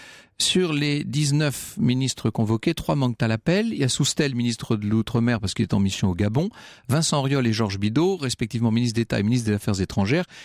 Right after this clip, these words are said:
qui représentent la France à l'époque à la conférence de Londres. Donc ils ne peuvent pas être là. L'ambiance est glaciale dans cette salle des armures. Les conseillers s'étonnent. Rien n'a été préparé pour la tenue, euh, d'un conseil. Il n'y a pas de feuillet, il n'y a pas de sous-main, il n'y a rien.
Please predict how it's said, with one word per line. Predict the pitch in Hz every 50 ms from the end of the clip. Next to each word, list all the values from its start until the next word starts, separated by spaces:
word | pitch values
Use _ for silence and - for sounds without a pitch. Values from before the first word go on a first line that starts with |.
| - _ -
qui | - -
représentent | 170 147 139 - - 131 117 120 107 -
la | 117
France | 110 - - - 117 107 -
à | 101
l'époque | 101 113 - 202 196 -
à | - 110
la | 101
conférence | - - 107 - 185 208 220
de | 180 175
Londres. | 170 139 104 82 - -
Donc | 98 - 98 -
ils | -
ne | 92
peuvent | 101 120 123 -
pas | - 165
être | 120 - - -
là. | - - - _ _ _ - - - - - - - _ -
L'ambiance | - 185 185 180 156 156 135 120 -
est | - 92
glaciale | 87 107 110 87 - - - - 120 127 170 202 202
dans | 92 - 107
cette | - - 98 -
salle | - - 123 104 92
des | 90 87 85
armures. | 90 92 90 90 98 107 117 131 143 165 196 214 - - - - - - - - - - -
Les | - 110 107 107
conseillers | - - 107 104 - 104 98 85 85
s'étonnent. | 85 - - 120 107 _ - 160 170 202 233 220
Rien | 147 101 107 98 113 120 120
n'a | 107 101 95 90
été | 87 - - 101
préparé | - - - 85 - - 87 87 104 101
pour | - 113 107
la | 95 90 87
tenue, | - 110 90 90 92 98 95 90 85 90
euh, | 110 - -
d'un | - 95 87
conseil. | - 110 117 117 - - 165 165 175 185 202
Il | 185
n'y | 147
a | 110
pas | - - 101
de | -
feuillet, | - - - 98 92 120 - 190 -
il |
n'y | 127
a | -
pas | - 104 98
de | -
sous-main, | - - - 120 98 92 98 110 123
il | -
n'y | -
a | 90
rien. | 85 85 110 110